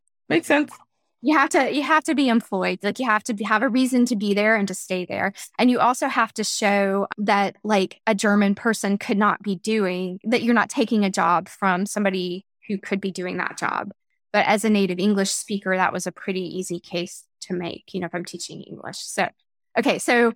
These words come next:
Speaker 2: the dogs don't come with me. They stay with my parents because I don't even know when I get on the plane to go to Germany, I don't even know if they're <laughs> gonna let me stay or if they're gonna kick me out.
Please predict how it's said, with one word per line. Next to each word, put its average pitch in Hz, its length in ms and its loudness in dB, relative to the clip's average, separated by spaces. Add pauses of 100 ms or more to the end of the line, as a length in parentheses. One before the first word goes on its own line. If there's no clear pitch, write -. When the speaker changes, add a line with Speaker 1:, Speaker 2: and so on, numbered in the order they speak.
(240)
Speaker 2:
the 233 80 -2
dogs 254 360 2
don't 269 180 0
come 226 220 2
with 196 160 0
me. 220 120 2
They 202 120 0
stay 202 180 0
with 202 120 -2
my 190 80 0
parents 285 440 2
because 269 220 -2
I 214 120 6
don't 233 160 4
even 220 200 4
know 196 280 4
when 190 160 0
I 196 60 0
get 208 140 0
on 214 140 4
the 202 80 0
plane 202 280 -2
to 190 80 -4
go 190 160 2
to 190 60 0
Germany, 185 520 -2
I 196 120 2
don't 202 160 2
even 196 260 0
know 180 500 0
if 196 200 -6
they're 190 140 2
<laughs> - 680 -8
gonna 277 120 4
let 254 120 4
me 262 140 6
stay 247 240 4
or 247 40 2
if 240 60 2
they're 240 100 -2
gonna 254 160 -2
kick 302 300 -4
me 311 180 2
out. - 220 2